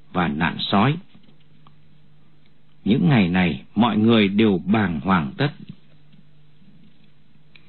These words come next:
Sói con rõ ràng quá mệt mỏi nhưng không bị gầy đi. Mỗi ngày đêm nó không biết bị muỗi hút bao nhiêu máu, lại còn phải tăng cường vận động một cách vô bổ. Trước nạn muỗi hoành hành,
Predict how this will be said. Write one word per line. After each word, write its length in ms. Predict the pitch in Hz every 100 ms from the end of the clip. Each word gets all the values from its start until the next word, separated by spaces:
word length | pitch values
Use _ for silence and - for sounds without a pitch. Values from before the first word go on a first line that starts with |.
| - - - -
Sói 240 | - 143 165
con 240 | 151 147
rõ 180 | 135 156
ràng 240 | 139 107 92
quá 180 | - 139
mệt 200 | 185 113 -
mỏi 320 | 95 92 76 73
nhưng 260 | 143 165
không 220 | - 165
bị 180 | 151 104
gầy 280 | 104 113 95
đi. 240 | 113 139 - - - - -
Mỗi 240 | - 151 190
ngày 220 | 151 113
đêm 260 | 120 156 160
nó 60 |
không 240 | 156 160 160
biết 260 | 202 202
bị 160 | 113 113
muỗi 200 | 90 135
hút 240 | 175 226
bao 280 | 120 143 147
nhiêu 180 | 143 147
máu, 340 | 135 131 170 196 - - -
lại 140 | 120
còn 140 | 123 95
phải 120 | 98
tăng 280 | 87 156 160 147
cường 260 | 123 101
vận 220 | 90 92 92
động 180 | 92
một 140 | 90 -
cách 240 | 165 -
vô 180 | 127 117
bổ. 220 | 95 71 - - - - - - - - - - -
Trước 220 | - 202 151
nạn 200 | 123 92
muỗi 300 | 113 135 185 156
hoành 220 | 127 95
hành, 280 | 95 101